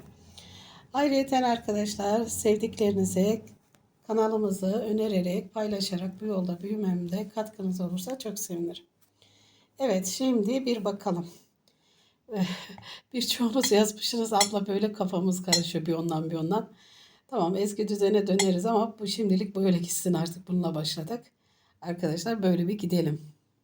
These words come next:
Ee, burada hem ailede bir itibar görmek, göreceksiniz hem de, e, demek ki hayatınızda bir itibarınız yükselecek, bir itibar göreceksiniz arkadaşlar.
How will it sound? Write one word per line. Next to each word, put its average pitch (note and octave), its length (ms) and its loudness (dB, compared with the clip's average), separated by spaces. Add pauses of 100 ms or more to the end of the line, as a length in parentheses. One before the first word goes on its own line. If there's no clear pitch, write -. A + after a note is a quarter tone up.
(1300)
Ee, G3 420 -2 (140)
burada C4 540 0
hem C#4 300 -2
ailede G3+ 600 4
bir A3 100 -4
itibar G3 520 0
görmek, E3 720 0 (220)
göreceksiniz F#3 840 -2
hem G#3+ 220 4
de, G#3+ 220 2 (440)
e, F3 100 -6 (540)
demek F3+ 320 0
ki G#3+ 100 -2
hayatınızda F#3+ 680 2
bir G3+ 100 -6
itibarınız F3+ 840 0 (520)
yükselecek, F3+ 840 -2
bir G3 100 -4
itibar F#3+ 420 -4
göreceksiniz F3 840 -2
arkadaşlar. D#3+ 800 -8